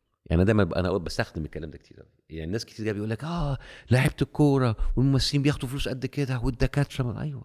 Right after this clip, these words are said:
لا. لأن البني آدم بيدفع لمزاجه. أنا لما بروح هدفع الدكتور فيزيتا ممكن أفاصل معاه،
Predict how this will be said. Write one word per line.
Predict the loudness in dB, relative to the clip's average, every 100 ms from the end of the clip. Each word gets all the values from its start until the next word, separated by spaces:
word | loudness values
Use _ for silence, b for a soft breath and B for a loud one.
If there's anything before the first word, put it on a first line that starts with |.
| -12
لا. | -12 -12 -16 b b -2
لأن | 4 6
البني | 6 4 4
آدم | 4
بيدفع | 2 2 0
لمزاجه. | 0 0 0 -4 -8 _ _ _ _ _ _ _ _ _ _ -2
أنا | 2
لما | 4 4
بروح | 4 2 2
هدفع | 0 2 0
الدكتور | 0 0 0 0 2
فيزيتا | 0 0 2 2
ممكن | 0 0
أفاصل | -2 -2 -4 -2
معاه، | -2 -2